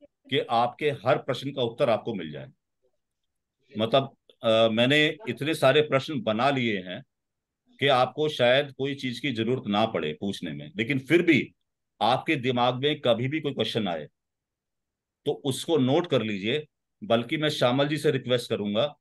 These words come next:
कि आप उसका कोऑर्डिनेट करिए। कोई भी क्वेश्चन कोई पूछता है, मतलब, अभी, अ, एक आध क्लास और होने दीजिए उसके बाद, कि जैसे कोई पूछता है, "जी, मेरा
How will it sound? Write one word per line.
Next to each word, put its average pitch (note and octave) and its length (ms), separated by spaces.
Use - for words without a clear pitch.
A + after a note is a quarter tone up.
कि C3 80
आप C3 460
उसका D3+ 280
कोऑर्डिनेट C3 500
करिए। A2 380
कोई C#3 200
भी F3+ 160
क्वेश्चन D3+ 380
कोई D#3 160
पूछता B2+ 460
है, F#2 200
मतलब, C3 420
अभी, E3+ 320
अ, - 240
एक B2 180
आध E3 100
क्लास D#3 300
और D3+ 180
होने C#3 200
दीजिए A2+ 340
उसके C3+ 260
बाद, G2 240
कि C3 60
जैसे B2+ 280
कोई C#3+ 120
पूछता B2+ 320
है, B2 140
"जी, A#2 180
मेरा A#2+ 360